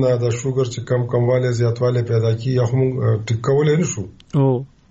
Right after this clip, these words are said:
Speaker 1: ځکه چې د دې شاته څه وای-، دغه نه دی، جراثیم نه دی پروت، بلکې د بدن چې کم خپل نظام دی، هغه بې ترتیبه شوی وي.
Speaker 2: او.
Speaker 1: نو دا وایرس دقسې د بدن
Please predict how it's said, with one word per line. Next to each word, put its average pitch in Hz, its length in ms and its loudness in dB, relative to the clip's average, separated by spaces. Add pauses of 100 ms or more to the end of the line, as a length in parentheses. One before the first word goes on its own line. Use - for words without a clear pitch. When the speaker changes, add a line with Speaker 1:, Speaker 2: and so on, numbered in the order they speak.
(380)
Speaker 1:
ځکه 143 240 -2
چې 139 60 0
د 143 180 2
دې 156 60 2
شاته 151 340 0
څه 135 140 -2
وای-، 139 260 2
دغه 127 220 0
نه 165 100 2
دی، 127 160 2
جراثیم 120 460 0
نه 160 100 4
دی 143 200 4
پروت، 120 260 -4
بلکې 123 220 -2 (180)
د 120 40 0 (140)
بدن 135 280 2
چې 131 200 0
کم 135 120 0
خپل - 360 -2
نظام 135 380 2
دی، 117 80 -2
هغه 113 220 0
بې 110 180 -2
ترتیبه 95 400 -2
شوی 87 340 -8
وي. 85 80 -12 (320)
Speaker 2:
او. 131 260 4 (680)
Speaker 1:
نو 131 80 0
دا 156 220 2
وایرس 175 480 2
دقسې 156 500 -4
د 139 120 -2 (140)
بدن 143 280 2